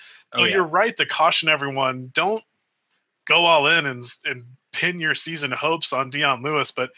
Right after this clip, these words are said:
Speaker 1: he is the stud that we saw two years ago, the stud that the Patriots extended a contract on, which they do not do very often.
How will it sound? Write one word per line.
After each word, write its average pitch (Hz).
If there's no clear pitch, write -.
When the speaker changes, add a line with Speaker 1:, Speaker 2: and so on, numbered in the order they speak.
Speaker 1:
he 202
is 208
the 165
stud 175
that 143
we 143
saw 151
two 151
years 156
ago, 131
the 139
stud 143
that 143
the 131
Patriots 143
extended 156
a 139
contract 143
on, 127
which 135
they 165
do 156
not 139
do 160
very 120
often. 113